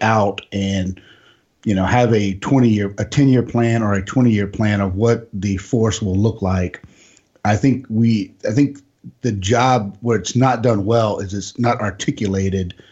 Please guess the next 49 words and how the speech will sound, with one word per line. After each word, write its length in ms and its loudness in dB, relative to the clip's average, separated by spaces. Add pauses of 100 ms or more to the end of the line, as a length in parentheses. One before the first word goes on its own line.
(340)
to 60 0
how 260 0
we're 140 2
gonna 160 -4
get 260 -6
there, 260 -8 (300)
or 80 -6
how 340 0
they, 280 -4
how 260 0
they're 160 2
going 220 0
to 80 -4
get 280 -4
there, 260 -4
and 100 -6
what 120 0
it's 120 -4
gonna 200 0
look 280 0
like. 320 0
And 300 -2 (420)
if 120 0
it's 100 0
a 80 2
twenty-year 420 4
plan, 320 2
what 80 4
does 120 2
it 60 4
look 160 -2
like 180 0
in 120 -4
two 220 0
years? 340 -4
What 100 0
does 140 2
it 40 4
look 220 0
like 460 -4 (400)
in 140 -4
five 420 0
years? 380 -6
What 320 -2
is, 520 0 (360)
it's 240 -4
not, 400 0
you 100 -2
know, 260 -4